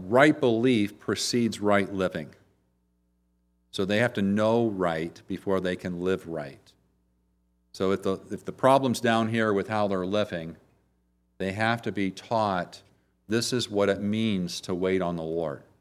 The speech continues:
This is what the word wait, the Hebrew word kavah, what does that mean?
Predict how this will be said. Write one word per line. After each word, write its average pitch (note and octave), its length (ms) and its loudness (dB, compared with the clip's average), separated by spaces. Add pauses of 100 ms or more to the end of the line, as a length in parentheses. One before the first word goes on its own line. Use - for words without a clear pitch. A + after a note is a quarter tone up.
(180)
This B2 180 -2
is G#2+ 120 -4
what G#2 220 -2
the G#2 80 -2
word F#2+ 480 -2
wait, G#2 500 0
the F#2+ 140 -4
Hebrew A2 320 -2
word F#2 300 -2
kavah, F#2+ 640 0 (220)
what B2 180 2
does D3+ 180 2
that F#2 320 0
mean? G2 420 -2